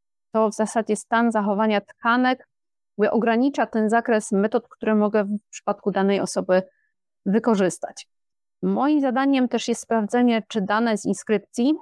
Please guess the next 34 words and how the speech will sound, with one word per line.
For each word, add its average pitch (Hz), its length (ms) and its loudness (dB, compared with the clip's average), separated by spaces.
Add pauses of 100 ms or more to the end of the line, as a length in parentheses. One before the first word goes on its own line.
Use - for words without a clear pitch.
(160)
na 208 200 0
sarkofagu 269 720 -2
albo 214 280 0
ze 208 140 0
źródeł 208 360 0
pisanych, 254 600 2
czy 233 120 -8 (260)
to 277 260 2
odpowiada 233 760 0 (460)
szczątkom, - 640 -2
które 202 220 -2
znajdujemy 196 500 2
w 190 40 -8
danym 180 280 2
sarkofagu. - 640 -4
Czy 254 140 -2
to 240 200 0 (240)
jest 247 360 0
podstawa 247 500 0
do 233 80 -6
powiedzenia, 226 540 0
że 226 120 2
tak, 254 220 -2
w - 60 -20
tym 226 160 2
wypadku 220 460 -2
ma-, 208 280 0
mamy 214 240 2
możliwość 202 680 -2 (800)
zidentyfikowania, 220 1080 0
że 196 140 -4
to 254 220 0
jest 240 260 0
faktycznie 208 520 0